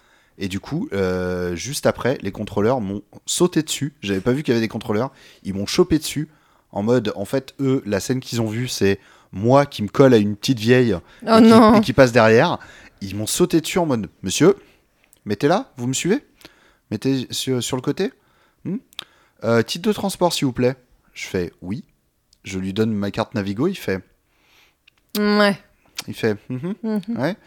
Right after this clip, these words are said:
Speaker 1: Vous, euh, vous êtes, euh, passé avec la dame, là ? » Je fais, « Ah non, je l'aidais. » « Oui, vous l'aidiez, oui. » Et il, il passe la carte Navigo à son collègue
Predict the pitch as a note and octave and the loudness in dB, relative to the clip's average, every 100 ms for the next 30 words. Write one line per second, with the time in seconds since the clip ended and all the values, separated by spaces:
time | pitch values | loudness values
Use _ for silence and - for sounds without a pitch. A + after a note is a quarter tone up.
0 | - - _ _ G#2+ G#2+ A2 A2 G#2+ G#2+ | -20 -20 _ _ -10 -6 -4 -4 -2 0
1 | G#2 G2 G2+ G#2 - G2+ G2 G#2 - G#2 | 0 -2 -4 -4 -2 -2 -2 -4 -4 -4
2 | G2+ A2+ F3+ G#3+ B2 G#2+ - - A2 F#3+ | -2 -2 -4 -4 -6 -8 -12 -12 -10 -10
3 | - A#2 C3 C3+ - C#3 C3+ A#2 A#2 B2 | -6 -4 -6 -8 -14 -14 -12 -8 -8 -6
4 | C#3 A2+ - _ _ _ _ - G2 G#2 | -8 -8 -14 _ _ _ _ -10 -8 -8
5 | G2+ G2 G#2 G2+ G#2+ C#3+ C#3 C3 A#2+ A2+ | -12 -10 -10 -10 -6 -4 -2 -4 -4 -4
6 | A#2+ A2 A2+ B2 A2+ G2 - G2+ G#2+ A#2+ | -4 -4 -2 0 0 -2 -6 -4 -2 -2
7 | A2 | -4